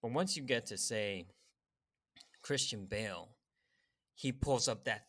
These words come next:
thug, right? Carmine Falcone, and he's like, I'm Batman. I'm Batman.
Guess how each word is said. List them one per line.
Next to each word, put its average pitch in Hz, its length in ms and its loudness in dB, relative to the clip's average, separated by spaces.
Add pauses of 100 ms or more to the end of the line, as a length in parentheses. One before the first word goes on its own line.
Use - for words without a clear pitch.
thug, 101 320 0
right? 95 340 -4 (300)
Carmine 107 500 -2
Falcone, 98 640 -6
and 95 120 -10
he's 92 180 -8
like, - 180 -12 (520)
I'm - 280 2
Batman. - 680 -2 (960)
I'm - 260 2
Batman. - 360 2